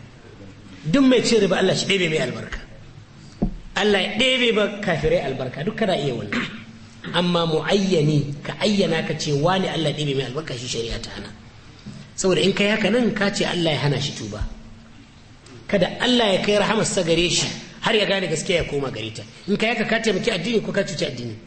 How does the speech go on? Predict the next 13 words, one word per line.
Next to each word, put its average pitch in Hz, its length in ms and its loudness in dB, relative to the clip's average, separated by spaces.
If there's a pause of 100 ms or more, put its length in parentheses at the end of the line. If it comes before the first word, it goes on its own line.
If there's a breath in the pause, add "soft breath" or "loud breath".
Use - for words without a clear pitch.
(1700)
So, 139 200 -2 (160)
Annabi 220 320 2
sallallahu 208 480 2
alaihi 196 320 2
wa 190 40 2
sallam 202 360 0
kansa, 180 280 0
lokacin 208 600 2
da 175 160 2 (1000)
mushrikai 160 500 0
suka - 240 -2
cutata 175 560 0
masa, 151 260 0